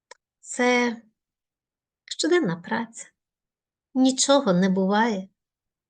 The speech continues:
просто так. Тому я бажаю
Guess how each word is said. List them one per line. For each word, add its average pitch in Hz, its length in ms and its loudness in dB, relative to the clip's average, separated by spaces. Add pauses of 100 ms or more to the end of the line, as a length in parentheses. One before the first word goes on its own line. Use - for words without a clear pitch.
(280)
просто 226 640 -8 (720)
так. - 400 -14 (1400)
Тому 269 760 2 (1400)
я 233 540 0 (560)
бажаю 226 840 -4